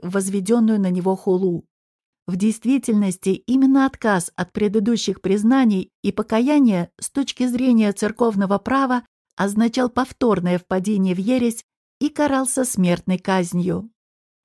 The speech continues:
В тот же вечер оба по приказу короля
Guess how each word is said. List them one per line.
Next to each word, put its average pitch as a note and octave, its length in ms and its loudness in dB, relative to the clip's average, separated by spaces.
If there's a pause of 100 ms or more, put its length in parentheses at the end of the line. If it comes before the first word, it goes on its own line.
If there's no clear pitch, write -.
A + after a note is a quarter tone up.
(440)
В - 140 -14
тот F#3+ 260 -2
же F#3 160 -2
вечер A3 560 -2
оба G#3 300 2
по F3+ 140 -6
приказу G#3 520 -2
короля G#3+ 560 -2